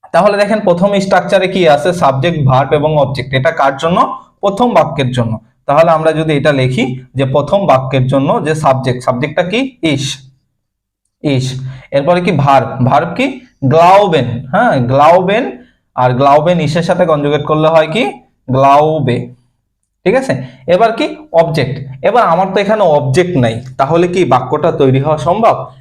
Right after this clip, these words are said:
হ্যাঁ, অবশ্যই। আপনার কিছু কিছু এরকম বাক্য আসবে বা কথা আসবে যেখানে, আহ, যেখানে কিনা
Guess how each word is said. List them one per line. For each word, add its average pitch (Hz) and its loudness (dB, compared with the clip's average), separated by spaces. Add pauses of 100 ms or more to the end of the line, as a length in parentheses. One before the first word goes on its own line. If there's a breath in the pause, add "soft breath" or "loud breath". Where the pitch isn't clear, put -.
হ্যাঁ, 139 -6 (100)
অবশ্যই। 151 0 (180 loud breath)
আপনার 151 -2
কিছু 160 -2
কিছু 202 -2
এরকম 151 0
বাক্য 127 -2
আসবে 139 2
বা 151 0
কথা 131 -2
আসবে 135 0
যেখানে, 131 0
আহ, 135 0
যেখানে 131 -2
কিনা 214 -4